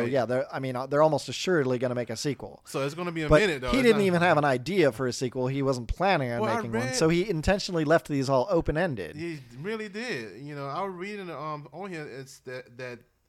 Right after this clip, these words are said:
Speaker 1: it took ten years for this thing to
Speaker 2: Right.
Speaker 1: come
Speaker 2: He
Speaker 1: out.
Speaker 2: originally created the idea in
Speaker 1: Ten-
Speaker 2: two thousand nine, but people didn't want it. It was a little too weird and
Speaker 1: Weird, yeah.
Speaker 2: unrealistic. And, you know, modern times has made it a little bit more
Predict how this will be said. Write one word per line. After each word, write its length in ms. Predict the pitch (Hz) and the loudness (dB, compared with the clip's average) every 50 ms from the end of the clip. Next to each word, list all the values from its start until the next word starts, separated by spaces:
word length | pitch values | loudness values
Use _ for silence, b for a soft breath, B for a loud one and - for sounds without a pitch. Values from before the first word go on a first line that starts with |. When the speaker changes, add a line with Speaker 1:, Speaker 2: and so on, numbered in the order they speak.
| _ _ _ _ _ _ _ _ _ _ _ _ - | _ _ _ _ _ _ _ _ _ _ _ _ -12
Speaker 1:
it 140 | 175 170 | -12 -8
took 240 | - - 196 156 139 | -6 -4 -4 -4 -6
ten 420 | - - - 196 180 180 175 165 160 | -8 -10 -8 -6 -6 -6 -6 -6 -6
years 580 | 165 180 180 170 160 151 131 120 117 117 - | -6 -4 -2 -2 -2 -2 -2 -4 -6 -8 -10
for 200 | - - - 131 | -14 -14 -10 -8
this 120 | 131 135 135 | -8 -8 -8
thing 240 | - 147 139 131 | -10 -10 -6 0
to 40 | 131 131 | 4 6
Speaker 2:
Right. 140 | 135 127 120 120 | 6 6 6 4
Speaker 1:
come 40 | |
Speaker 2:
He 120 | 120 143 151 | 4 4 6
Speaker 1:
out. 60 | 160 | 8
Speaker 2:
originally 480 | 170 185 190 170 170 175 170 160 151 131 | 8 8 6 6 4 2 2 2 2 0
created 400 | - - 156 151 151 139 143 131 | 0 2 4 4 4 4 2 4
the 100 | 139 135 | 4 4
idea 360 | 127 123 120 131 131 131 127 123 | 4 4 4 2 2 2 2 2
in 80 | 120 117 | 2 -2
Speaker 1:
Ten- 20 | |
Speaker 2:
two 160 | - - 131 | -4 -4 0
thousand 380 | 120 131 127 123 117 127 123 120 | 2 4 4 4 4 2 0 0
nine, 380 | 123 127 123 120 120 117 117 113 | 2 2 4 2 2 0 -2 -4
but 160 | 107 120 - | -6 -4 -2
people 260 | - - 143 127 135 131 | 0 0 2 2 0 2
didn't 260 | 131 131 127 127 139 | 2 0 0 0 0
want 280 | 131 123 127 127 123 | 2 4 4 4 4
it. 100 | 123 120 | 2 2
It 80 | 123 127 | 2 0
was 160 | 131 123 117 | 0 -2 -2
a 40 | 120 | -2
little 180 | 127 123 123 117 | -2 -2 -2 -2
too 220 | - - 147 127 | -2 -2 0 0
weird 340 | 117 113 117 123 127 127 123 | 0 0 -2 0 2 4 4
and 60 | 123 120 | 4 4
Speaker 1:
Weird, 100 | 123 120 | 4 4
yeah. 80 | 127 | 2
Speaker 2:
unrealistic. 880 | 127 123 123 123 123 123 120 117 123 127 123 120 110 113 120 117 110 - | 2 2 2 2 2 2 2 2 2 2 0 0 0 0 0 0 -2 -2
And, 240 | 123 117 113 113 107 - B B B B B B B | -4 -4 -2 -4 -6 -8 B B B B B B B
you 120 | B 127 120 | B -2 0
know, 180 | 113 110 113 | 0 0 0
modern 420 | 110 110 127 139 143 139 139 135 131 | 2 6 8 10 10 10 8 6 2
times 320 | - 139 139 139 135 127 | 2 2 2 2 2 2
has 140 | 120 120 117 | 0 -2 0
made 200 | 123 127 127 123 | 2 2 4 4
it 100 | 120 120 | 4 2
a 40 | 113 | 2
little 200 | 117 123 123 117 | 2 0 0 2
bit 160 | 107 117 117 | 0 0 -2
more 600 | 135 123 120 120 120 117 117 113 113 113 107 - | 0 0 2 4 4 4 4 4 2 2 0 -4